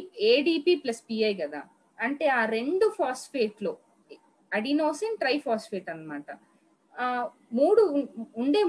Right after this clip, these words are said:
మూడు ఫాస్ఫేట్ లో రెండు ఫాస్ఫేట్స్ కి మధ్యలో మనకి ఎనర్జీ ఉంటుంది ఆ రెండు ఫా-, so కాబట్టి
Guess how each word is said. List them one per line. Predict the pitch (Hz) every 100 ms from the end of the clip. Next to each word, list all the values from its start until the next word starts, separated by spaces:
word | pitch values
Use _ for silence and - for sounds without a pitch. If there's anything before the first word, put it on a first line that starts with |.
| 285
మూడు | 311 311
ఫాస్ఫేట్ | 262 233 - 240 196 170
లో | 190 381 - _ _
రెండు | 226 285 381 440
ఫాస్ఫేట్స్ | 330 285 - 370 359 -
కి | 320 262
మధ్యలో | 196 196 233 269 403
మనకి | 311 285 208
ఎనర్జీ | 220 294 285 285
ఉంటుంది | 196 - 294 - _ -
ఆ | 202 202
రెండు | 208 226 240
ఫా-, | 220 - _ _ _ -
so | 330 294
కాబట్టి | 247 262 254 -